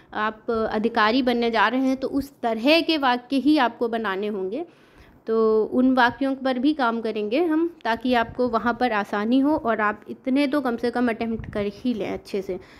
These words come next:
तो अगर आप इतना करते हैं तो आप एक अच्छा स्कोर, अ, टच करेंगे, जो कि आपको बहुत हेल्प करेगा आपके, अ,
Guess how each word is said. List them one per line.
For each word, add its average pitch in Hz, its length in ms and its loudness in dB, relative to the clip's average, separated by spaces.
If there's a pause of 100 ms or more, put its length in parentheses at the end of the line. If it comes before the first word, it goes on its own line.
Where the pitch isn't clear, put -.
(300)
तो 269 140 2
अगर 269 300 2
आप 320 180 4
इतना 294 240 -2
करते 302 300 -2
हैं 311 120 -2
तो 302 80 -4
आप 277 180 -2
एक 277 100 -4
अच्छा 277 300 -2
स्कोर, 262 440 2
अ, 214 380 -4
टच 208 320 -10
करेंगे, 226 420 -6
जो 220 300 -4
कि 226 200 -6
आपको 208 300 -4
बहुत 233 420 -4
हेल्प 220 200 -2
करेगा 214 380 -2
आपके, 214 300 -2
अ, 208 80 -6